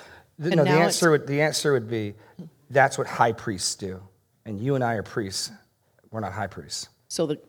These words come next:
Speaker 2: does the Catholic priest consider himself a high priest?
Speaker 1: Yes, in their, in their, because of their understanding, ra-, they, they deny the universal priesthood of believers. So they break the body of Christ into lay, sacred, secular. You've got the lay people, and you've got the clergy.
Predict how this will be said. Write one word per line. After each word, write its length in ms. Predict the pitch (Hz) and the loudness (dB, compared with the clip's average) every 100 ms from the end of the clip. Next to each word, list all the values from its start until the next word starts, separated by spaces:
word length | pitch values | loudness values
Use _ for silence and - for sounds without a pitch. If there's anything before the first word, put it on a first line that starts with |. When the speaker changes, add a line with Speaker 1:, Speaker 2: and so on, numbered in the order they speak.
| - | -2
Speaker 2:
does 180 | 175 | 0
the 120 | 151 165 | 2 0
Catholic 500 | 185 165 175 196 - | 0 0 0 -2 0
priest 320 | - 175 175 | 0 0 0
consider 300 | 180 170 180 | -6 -2 -2
himself 360 | 185 180 185 | -2 -4 -6
a 60 | 180 | -6
high 200 | - 180 | -4 -4
priest? 280 | 175 190 180 | -2 -2 4
Speaker 1:
Yes, 300 | 131 - - | 4 4 0
in 140 | 139 | 0
their, 160 | 139 147 | 4 4
in 220 | 135 123 | 2 -2
their, 520 | 123 135 139 139 127 | 4 6 6 4 0
because 460 | - 127 - 165 165 | -10 -8 4 4 4
of 140 | 147 | 0
their 200 | 123 139 | 4 6
understanding, 480 | 139 120 - 139 113 | 6 4 -2 -2 0
ra-, 140 | 117 120 | 2 2
they, 180 | 120 131 | 0 -6
they 200 | 113 120 | -2 -4
deny 480 | 113 123 127 139 151 | -2 0 2 2 2
the 80 | |
universal 460 | 131 131 120 113 117 | 0 -2 -2 -2 -4
priesthood 340 | - 120 - | -4 -6 -4
of 60 | 110 | -6
believers. 360 | 104 98 82 82 | -4 -6 -6 -10
So 100 | 110 | -8
they 80 | 98 | -6
break 420 | 92 123 127 123 | 0 0 0 -4
the 120 | 110 | -6
body 500 | 90 - - 110 120 | -6 -6 -2 0 0
of 100 | 120 | -4
Christ 460 | - 113 101 92 - | 0 0 0 -4 -6
into 460 | 110 101 117 98 98 - - - - - | -8 -6 -6 -6 -10 -18 -20 -20 -20 -12
lay, 460 | 101 113 120 113 113 | -2 2 4 4 2
sacred, 420 | - 147 131 117 | 2 2 2 0
secular. 400 | - 113 98 82 | 0 0 -2 -12
You've 120 | 90 | -12
got 100 | 104 | -10
the 60 | 104 | -4
lay 240 | 110 117 | -2 -2
people, 440 | 110 117 107 101 | -4 -8 -6 -8
and 300 | - - - | -8 -18 -12
you've 140 | 107 95 | -10 -4
got 160 | 107 | -4
the 60 | - | -4
clergy. 580 | - - 110 107 85 | -4 0 2 0 -6